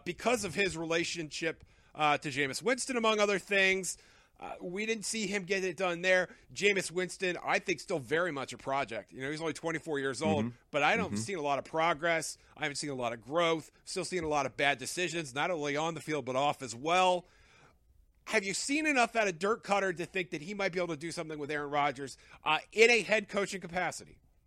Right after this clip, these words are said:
Speaker 2: I'm gonna be honest, I haven't seen enough just because I haven't seen a lot. I haven't seen anything 'cause I don't really pay attention to the Buccaneers all that much.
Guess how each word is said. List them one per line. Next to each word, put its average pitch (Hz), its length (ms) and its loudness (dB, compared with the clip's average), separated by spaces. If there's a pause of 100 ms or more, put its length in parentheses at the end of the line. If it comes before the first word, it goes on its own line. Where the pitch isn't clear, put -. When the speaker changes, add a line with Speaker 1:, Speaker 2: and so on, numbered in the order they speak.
(920)
Speaker 2:
I'm 123 80 4
gonna 131 120 10
be 107 140 8
honest, 120 320 8
I 98 80 6
haven't 107 300 4
seen 107 280 4
enough 98 440 6
just - 160 -2
because 98 260 4
I 90 120 6
haven't 90 360 0
seen 92 260 2
a 78 120 4
lot. 80 280 4
I 92 140 4
haven't 87 320 2
seen 104 240 6
anything 90 340 4
'cause 87 160 -2
I 92 120 6
don't 95 160 6
really 90 160 6
pay 101 200 2
attention 90 360 0
to - 20 -2
the 85 80 0
Buccaneers 87 540 0
all 87 120 4
that 85 140 4
much. 87 340 0